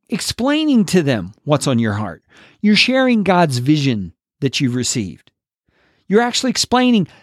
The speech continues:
how online marketing works. Maybe if your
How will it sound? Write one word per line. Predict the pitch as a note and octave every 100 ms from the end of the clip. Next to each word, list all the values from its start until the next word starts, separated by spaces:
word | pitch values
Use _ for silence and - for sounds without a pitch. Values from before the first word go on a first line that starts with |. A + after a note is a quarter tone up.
| -
how | G3 F#3+ F#3+ -
online | F#3+ G#3+ G3+ G#3
marketing | G3+ G3 G3 G3+ F#3+
works. | A3 F#3 -
Maybe | F3 G3+ G#3 D#3+
if | F#3+ G3+
your | G#3